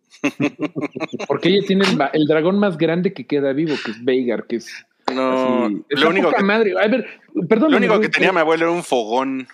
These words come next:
Speaker 2: Bueno, pues esta también tuvo un fogón. Eh, Guki, a ver, ¿los dragones están poca madre, al menos? ¿O te parece que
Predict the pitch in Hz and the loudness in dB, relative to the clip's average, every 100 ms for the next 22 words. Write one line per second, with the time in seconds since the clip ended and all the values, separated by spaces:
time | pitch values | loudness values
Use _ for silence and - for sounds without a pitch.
0 | _ - - - _ _ - 131 117 - | _ -20 -20 -20 _ _ -6 -4 -4 -6
1 | 113 113 113 123 120 117 117 113 113 170 | -6 -4 -2 -2 -4 -4 -4 -4 -2 -2
2 | 196 269 - - _ 143 156 160 175 - | -4 -8 -16 -20 _ 2 2 2 0 -2
3 | 165 165 233 240 240 - _ _ _ - | -2 0 2 2 0 -6 _ _ _ 0
4 | 160 156 113 - _ 143 160 170 233 202 | 2 2 -2 -16 _ -4 -2 0 0 -2
5 | 156 147 143 143 131 156 185 214 - 123 | -2 -6 -6 -4 -4 -2 -2 -4 -4 -4
6 | 165 214 285 - - 143 160 156 156 170 | 0 0 0 -4 -2 0 2 2 2 2
7 | 185 170 147 | 0 2 0